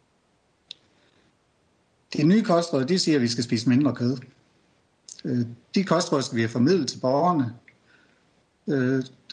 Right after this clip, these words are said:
og det kan så medføre en ændret adfærd. Hvis det sker, så vil der ikke længere være behov for at producere den samme mængde kød som i dag. Derfor vil der heller ikke være brug for at producere den samme mængde foder til dyrene.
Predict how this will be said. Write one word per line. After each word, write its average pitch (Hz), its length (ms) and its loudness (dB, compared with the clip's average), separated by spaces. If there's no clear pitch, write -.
og 135 220 -2
det 185 100 2
kan 165 100 -2
så 160 100 0
medføre 147 380 2
en 117 100 2
ændret 120 280 0
adfærd. 113 400 -2
Hvis 139 160 0
det 226 160 2
sker, 151 360 0
så 180 160 0
vil 180 100 2
der 147 60 2
ikke 151 120 -2
længere 160 200 0
være 127 100 0
behov 127 220 -2
for 156 80 0
at 131 80 -6
producere 143 360 -2
den 131 120 0
samme 139 220 0
mængde 117 180 0
kød 156 160 2
som 123 220 0
i 101 40 -4
dag. 117 240 -2
Derfor 175 160 0
vil 127 160 2
der 127 80 2
heller 143 240 2
ikke 131 160 -2
være 113 440 0
brug 143 200 0
for 127 100 2
at 123 80 0
producere 131 320 -2
den 113 120 0
samme 135 260 0
mængde 120 200 0
foder 175 240 2
til 117 200 -8
dyrene. 107 280 -2